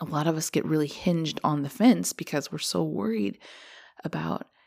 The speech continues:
if something is the right or wrong way, and that gets in the way of us being able to really call forward what our intuition knows to be true. And that's where we find ourselves in those blocks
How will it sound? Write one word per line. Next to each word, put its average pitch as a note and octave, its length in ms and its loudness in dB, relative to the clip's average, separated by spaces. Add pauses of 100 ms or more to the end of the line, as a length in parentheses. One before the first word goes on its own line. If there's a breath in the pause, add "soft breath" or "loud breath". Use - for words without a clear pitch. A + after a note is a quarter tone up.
(140 soft breath)
if D#3+ 120 -2
something D#3+ 340 0
is D#3+ 140 -2
the D#3 100 2
right D#3 240 2
or D#3 80 2
wrong D3 440 -2
way, F3 500 2 (760 loud breath)
and D#3 300 2
that D3+ 160 -6
gets - 220 -4 (120)
in C4+ 280 4
the E3 100 4
way - 480 -6
of D#3+ 140 -2
us D#3+ 160 -8
being E3+ 240 -6
able E3 180 -6
to E3 180 -2
really F#3 320 2
call E3 320 -6
forward F3+ 640 -4 (520 loud breath)
what D#3 260 -4
our D#3 100 0
intuition D3+ 920 -4 (140)
knows E3+ 560 2 (100)
to - 80 -2
be D3+ 160 0
true. - 460 2 (120)
And E3+ 140 0
that's D#3 180 -4
where E3 120 2
we D3+ 120 -2
find D3 300 0
ourselves D3+ 400 -2
in D3 80 -2
those D3 160 -6
blocks - 540 -8